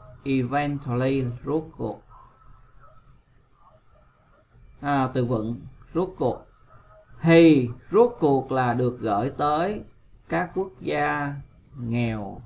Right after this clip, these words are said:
kém phát triển. Rồi. Từ từ ha, câu C có vẻ đúng mà từ từ. Câu D, chứa đựng như là tất cả các kim loại giá trị ngoại trừ vàng.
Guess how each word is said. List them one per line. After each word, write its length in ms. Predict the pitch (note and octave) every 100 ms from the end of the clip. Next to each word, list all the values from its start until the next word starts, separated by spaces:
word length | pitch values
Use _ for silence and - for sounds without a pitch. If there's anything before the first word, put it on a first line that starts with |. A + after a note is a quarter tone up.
| - -
kém 220 | B2+ C3+
phát 200 | D3 D3
triển. 360 | - F2+ G2 B2+ - - - - - -
Rồi. 280 | G2+ F#2+ E2+ - - - - - - - - - - -
Từ 80 | C3
từ 260 | A#2+ A#2 A#2
ha, 240 | C3+ C3+
câu 100 | C3
C 240 | C3 C#3+ D3
có 60 |
vẻ 140 | C#3 B2
đúng 220 | D3 F#3+
mà 60 | D3
từ 80 | B2
từ. 260 | B2+ A#2+ A2+ - - - -
Câu 120 | - E3+
D, 20 | E3+ D#3+ D#3+
chứa 280 | F#3 G3+ A#3
đựng 400 | F#3+ C3 B2 C3 - - - - -
như 300 | D#3+ F3+ F#3+
là 460 | F3 D3+ B2+ A#2 G#2+ - - -
tất 280 | A3+ - -
cả 260 | A2+ E2+ -
các 240 | F3+ -
kim 220 | F3+ E3 D3
loại 320 | G2+ E2+ E2+ - - -
giá 260 | C3+ E3 -
trị 360 | - F2+ E2+ - - - _ -
ngoại 200 | G#2 G#2
trừ 280 | - B2+ A#2
vàng. 280 | A#2+ G#2+